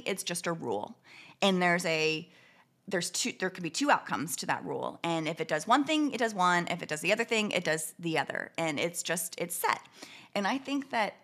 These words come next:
our entire experience in this realm is a series of rules that we have adopted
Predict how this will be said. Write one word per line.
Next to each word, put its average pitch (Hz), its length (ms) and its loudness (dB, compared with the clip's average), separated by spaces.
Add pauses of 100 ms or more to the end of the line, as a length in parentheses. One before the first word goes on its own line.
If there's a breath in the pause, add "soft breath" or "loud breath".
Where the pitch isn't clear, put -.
(160)
our 220 600 4 (140)
entire 226 960 0 (500)
experience 240 880 4
in 214 220 4
this 208 280 2
realm 208 560 2 (440 loud breath)
is 196 140 6
a 208 40 2
series 220 760 2
of 180 500 2 (320)
rules 190 760 4 (680 soft breath)
that 180 220 6
we 196 380 2
have 208 220 2
adopted 170 680 4